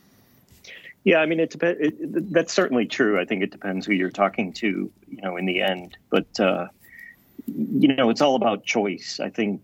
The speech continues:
you know, one of the things that our clients come to realize quite quickly is, you know, based on the open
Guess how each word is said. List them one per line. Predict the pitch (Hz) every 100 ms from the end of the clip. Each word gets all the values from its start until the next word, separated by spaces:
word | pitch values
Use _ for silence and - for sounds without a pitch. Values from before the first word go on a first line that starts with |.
| _
you | 120
know, | 104
one | 95 107
of | 104
the | 98
things | 98 104 95 -
that | 95
our | 82
clients | 101 92 87
come | - 95
to | 92
realize | 90 90 85 - - _ _ _
quite | - 104 98 _ -
quickly | - 117 - 90 90
is, | 92 82 -
you | -
know, | 90
based | 85 185 -
on | - 175
the | -
open | - 185